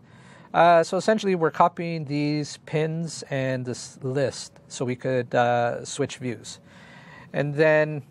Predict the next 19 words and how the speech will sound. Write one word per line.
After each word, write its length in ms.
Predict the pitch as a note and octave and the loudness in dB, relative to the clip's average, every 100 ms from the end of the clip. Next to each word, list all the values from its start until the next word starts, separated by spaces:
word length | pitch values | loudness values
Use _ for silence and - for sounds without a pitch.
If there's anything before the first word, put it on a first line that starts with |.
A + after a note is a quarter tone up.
| - | -10
we 100 | D#3 | -2
wanna 160 | E3 E3 | 0 2
make 200 | E3 D#3+ | -2 -2
sure 240 | - D#3 | -2 -2
they 280 | C#3+ C#3+ D3 | 0 0 0
are 600 | - B2+ B2 A#2+ B2 - - - _ - - - - - _ - - - - - | 0 0 2 2 0 -4 -18 -20 _ -20 -20 -20 -20 -20 _ -20 -20 -20 -20 -6
bundled 380 | C3+ C3+ C#3 C3 | -2 0 -2 -2
resource, 560 | B2+ C3+ F#3 G#3+ - - - - - - - - - - - | -4 0 0 0 -4 -20 -20 -20 -20 -20 -20 -20 -20 -18 -6
uh, 200 | A#2 A2 | -4 -2
which 260 | A#2+ - | -6 -8
they 160 | A#2+ A2 | -4 -4
are. 320 | - C3+ D3 | 0 2 2
So 140 | E3 B2+ | 0 -2
Xamarin 420 | C3 C#3 C#3 B2 | 0 0 0 0
automatically 580 | C3+ C3 B2 A#2+ - B2 | 0 0 0 -2 -2 -4
sets 300 | C#3 A#2 C3+ | -2 -2 -6
it 120 | - | -8
to 160 | B2 | -4
it. 160 | A#2 | -2